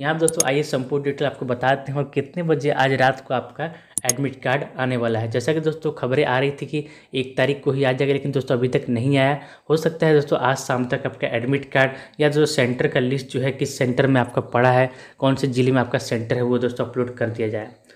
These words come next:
जैसे दोस्तों, यहाँ पे पेपर में आएगा, दूसरे चरण के शिक्षक नियुक्ति में यहाँ पे परीक्षा का प्रदेश में सेंटर अड़तीस जिलों में से अट्ठाईस जिलों में ही दिया जाएगा। दस जिलों में इसका सेंटर नहीं होगा, जिसमें दोस्तों गया, अरवल, शिवहर, शेखपुरा, भभुआ, किशनगंज, अररिया, मधेपुरा और सुपौल शामिल है।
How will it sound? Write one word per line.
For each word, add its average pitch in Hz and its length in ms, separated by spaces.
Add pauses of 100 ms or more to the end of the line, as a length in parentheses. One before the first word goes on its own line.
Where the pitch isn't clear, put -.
(420)
जैसे 151 220
दोस्तों, 175 300
यहाँ 170 160
पे 175 60
पेपर 147 340
में 147 120
आएगा, 147 120
दूसरे 139 300
चरण 160 180
के 151 60
शिक्षक 147 380
नियुक्ति 139 320
में 113 260 (520)
यहाँ 131 140
पे - 80
परीक्षा 139 340
का 160 100
प्रदेश 143 400
में 147 80
सेंटर 135 420 (100)
अड़तीस 131 280
जिलों 143 260
में 139 120
से - 180
अट्ठाईस - 480
जिलों 123 160
में 123 120
ही 131 60
दिया 117 240
जाएगा। 107 320 (460)
दस 160 240
जिलों 156 260
में 156 80
इसका 156 120
सेंटर 131 400
नहीं 131 260
होगा, 143 200
जिसमें 127 360
दोस्तों 127 300
गया, 120 240
अरवल, 127 420
शिवहर, 123 440 (600)
शेखपुरा, 143 520
भभुआ, 135 340
किशनगंज, 143 520
अररिया, 131 340
मधेपुरा 127 560
और 127 80
सुपौल 123 420
शामिल 113 380
है। 113 280